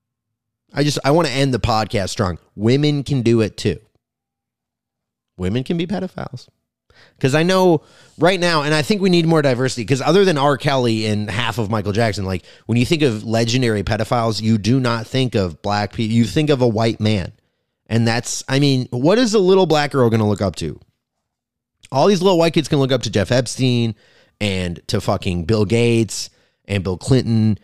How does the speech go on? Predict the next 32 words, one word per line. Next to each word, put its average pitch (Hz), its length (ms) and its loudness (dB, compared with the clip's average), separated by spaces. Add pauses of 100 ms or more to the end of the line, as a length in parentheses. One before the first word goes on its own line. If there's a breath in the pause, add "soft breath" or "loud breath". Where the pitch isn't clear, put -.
(160)
and 104 160 -4
all 101 120 0
these 110 160 2
other 170 120 2
pedophiles 95 600 -4
and, 101 220 -4
and 101 140 -6
Prince 110 240 -2
Andrew. 104 420 -2 (840)
But 143 240 -2
what 180 100 4
does 202 140 0
a 220 40 -2
little 214 200 -2
black 151 260 -4
girl 98 140 -2
have 92 140 -4
to 90 80 -6
look 85 160 -10
up 78 140 -14
to? - 100 -14 (1700)
Nobody, 165 480 0 (300)
right? 131 340 -2 (420)
I 170 80 0
mean, 180 140 4
I'm 156 60 0
sure 156 160 0
Kamala 110 400 0
Harris 120 200 0
is 101 60 -6
a 87 40 -6
pedophile, 98 320 -2